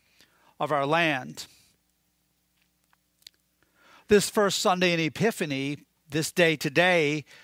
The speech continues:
observes the baptism of our Lord. So the scripture readings all connect with this point and this event in Holy Scripture.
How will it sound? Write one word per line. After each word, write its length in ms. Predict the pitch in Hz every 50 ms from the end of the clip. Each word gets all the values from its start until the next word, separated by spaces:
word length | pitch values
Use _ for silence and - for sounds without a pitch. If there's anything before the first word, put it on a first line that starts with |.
| - _ -
observes 560 | - 180 156 139 - 226 226 233 233 185 -
the 100 | - 180
baptism 720 | 143 135 190 196 214 214 - - 202 202 165 185 196 180
of 200 | 170 - 170 156
our 180 | 151 160 151 160
Lord. 520 | 156 160 185 202 190 151 123 - - 139 - _ _ _ _ - - -
So 140 | - - 180
the 120 | 147 156
scripture 400 | 135 - - 214 180 - - 202
readings 420 | 185 175 185 185 180 180 160 131 - - -
all 520 | 160 170 180 180 185 185 180 180 180 - _ - _ _
connect 540 | - - 180 170 175 190 196 190 170 - -
with 300 | 202 180 156 170 170 - -
this 220 | 175 165 143 -
point 360 | - - - 185 180 180 147
and 120 | 160 156 151
this 160 | 165 156 -
event 400 | 175 151 135 170 175 170 143 -
in 100 | 160 139
Holy 280 | 131 156 160 156 156
Scripture. 580 | 131 - - - 190 - - - 170 156 - -